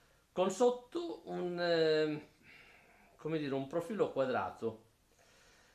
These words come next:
Eh, e, eh, i loro relativi dadi da tredici millimetri da accoppiare chiaramente in, eh, in egual numero.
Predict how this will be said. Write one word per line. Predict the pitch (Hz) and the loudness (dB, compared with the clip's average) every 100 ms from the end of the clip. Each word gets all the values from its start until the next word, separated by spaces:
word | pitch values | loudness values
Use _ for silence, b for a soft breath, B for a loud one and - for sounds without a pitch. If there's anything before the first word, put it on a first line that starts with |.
| b - | b -6
Eh, | 131 139 135 131 127 - - | -2 0 2 2 0 0 -2
e, | 208 254 - | -2 -2 -2
eh, | 135 131 131 123 120 | -2 -2 -2 -4 -2
i | 160 | 0
loro | 175 160 135 | 4 4 2
relativi | 131 151 151 139 156 | 0 -2 -4 -4 2
dadi | 143 135 139 | 2 2 2
da | 127 | 0
tredici | 113 - 151 143 135 160 | 0 0 0 0 -6 -6
millimetri | 160 120 123 117 120 120 | -4 -2 -2 -4 -6 -4
da | 113 110 104 92 | 0 2 2 0
accoppiare | 98 120 - 104 95 113 | -2 -8 -8 -4 -4 -2
chiaramente | 117 110 95 92 - | -2 -2 -6 -8 -6
in, | 107 104 101 - 110 104 | -4 -4 -4 -6 -6 -4
eh, | 104 98 98 98 | -4 -4 -4 -6
in | 104 113 | -8 -8
egual | 127 110 104 92 | -6 -4 -6 -6
numero. | 90 92 92 92 | -12 -10 -10 -10